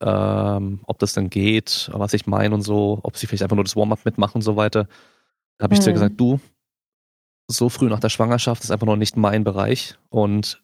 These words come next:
Speaker 1: hör drauf, was deine Frauenärztin sagt und hör drauf, was deine Hebamme sagt. Auch wenn von mir
Speaker 2: Mhm.
Speaker 1: aus die Hebamme irgendeinen Scheiß redet erstmal, ja, aber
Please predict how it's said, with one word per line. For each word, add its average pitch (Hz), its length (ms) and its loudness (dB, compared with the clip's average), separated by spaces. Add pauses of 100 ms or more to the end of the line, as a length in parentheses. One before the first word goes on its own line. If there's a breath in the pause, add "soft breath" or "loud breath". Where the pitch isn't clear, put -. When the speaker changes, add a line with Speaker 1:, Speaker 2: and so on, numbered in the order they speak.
(120)
Speaker 1:
hör 113 220 2
drauf, 113 220 -2
was 113 140 -2
deine 98 300 0
Frauenärztin 131 600 -2
sagt 135 280 -2
und 120 120 0
hör 113 80 2
drauf, 113 180 -2
was 117 120 -4
deine 104 200 0
Hebamme 98 380 -2
sagt. - 340 -6 (720 loud breath)
Auch - 200 -2
wenn 127 160 4
von 202 100 6
mir 190 60 4
Speaker 2:
Mhm. - 60 4
Speaker 1:
aus - 100 2
die 113 80 -2
Hebamme 117 340 2
irgendeinen 104 320 0
Scheiß - 340 -2
redet 98 180 0
erstmal, 95 440 0 (160)
ja, 101 260 2
aber 104 300 0